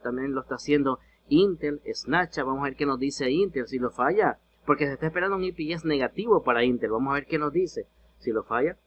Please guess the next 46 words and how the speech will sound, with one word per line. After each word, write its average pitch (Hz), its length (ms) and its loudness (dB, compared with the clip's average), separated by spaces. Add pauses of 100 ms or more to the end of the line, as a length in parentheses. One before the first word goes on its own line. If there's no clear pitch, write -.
(140)
a 127 80 0
buscar 131 300 2
oportunidades. 147 640 -2
Si 135 160 0
Intel 175 220 0
puede 151 180 2
arrastrar 151 380 0
el 131 100 -2
resto 170 200 -4
de 151 80 0
los 139 100 -4
semiconductores. 127 720 -4
Así 139 140 -10
que 170 160 -8 (260)
prestar 147 320 -2
atención 143 540 -2
ahí 120 160 -4
también. 117 360 -8 (300)
Otra, 170 360 4
si 139 120 -2
lo 123 120 2
falla, 165 460 2
Amazon. 170 600 2 (480)
Puede 147 140 6
arrastrar 165 440 -2
al 202 120 -2
mercado, 143 560 0
¿eh? 175 100 -6 (140)
Que 131 80 -6
no 143 100 -6
se 160 100 -4
te 156 80 -4
olvide, 147 300 2
ojalá 139 220 -4
que 151 100 -2
presente 135 420 -8
bien 151 200 -2
porque 139 180 -10
estamos 135 380 -6
dentro. 120 260 0
Yo 117 80 -2
estoy 151 160 -2
cargado 143 400 2
de 123 100 4
Amazon, 120 380 -6
muchachos. 110 420 -14